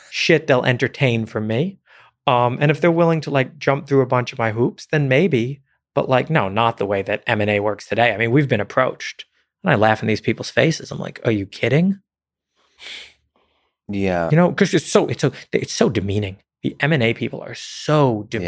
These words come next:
Speaker 1: demeaning to companies. They treat the startup world as their innovation ecosystem.
Speaker 2: Yeah.
Speaker 1: And they think that I'm cool with going along with that so I can have some of their scam fake Fed dollars.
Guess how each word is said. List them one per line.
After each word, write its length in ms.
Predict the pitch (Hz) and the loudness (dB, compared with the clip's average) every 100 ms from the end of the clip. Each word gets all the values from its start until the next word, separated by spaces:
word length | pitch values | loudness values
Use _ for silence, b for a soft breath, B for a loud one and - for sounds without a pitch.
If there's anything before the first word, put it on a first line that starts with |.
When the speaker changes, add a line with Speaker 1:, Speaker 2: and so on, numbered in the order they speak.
| 80 | -2
Speaker 1:
demeaning 400 | 113 117 107 98 B - | 0 0 -2 -6 B -14
to 80 | - | -6
companies. 440 | - 120 110 104 B B | -2 -2 -2 -4 B B
They 140 | 135 156 | 0 0
treat 320 | - 170 151 - | 0 -4 -4 -6
the 60 | 127 | -8
startup 600 | - - 123 113 139 139 | -6 -2 2 4 2 0
world 320 | 156 160 170 170 B - | 2 2 2 -4 B -4
as 180 | 107 | -4
their 680 | 107 107 120 117 117 113 120 - | -4 -2 0 2 2 0 -4 -4
innovation 580 | - 120 113 113 107 107 | 0 2 2 0 0 -6
ecosystem. 720 | 107 104 110 101 - - - - _ | -8 -6 -6 -6 -10 -14 -18 -20 _
Speaker 2:
Yeah. 60 | 107 | -2
Speaker 1:
And 80 | 135 | 2
they 100 | 135 | 4
think 200 | 139 139 | 2 2
that 100 | 127 | 2
I'm 160 | 127 127 | 2 2
cool 180 | 143 | 2
with 160 | 131 120 | 2 2
going 220 | 120 120 | 0 2
along 240 | 110 117 127 | 2 2 0
with 140 | 107 | 0
that 220 | 107 110 B - | -2 -4 B -4
so 160 | - | 0
I 60 | 113 | 0
can 100 | 117 | 0
have 220 | 113 117 | -2 -2
some 160 | - 117 | -2 -2
of 60 | |
their 100 | 113 | -2
scam 520 | 104 - 127 117 117 | -4 -4 0 2 0
fake 300 | - 123 117 | 0 0 0
Fed 300 | - 113 113 | 0 -2 0
dollars. 560 | 110 107 - 127 - - | 0 0 -2 -8 -16 -18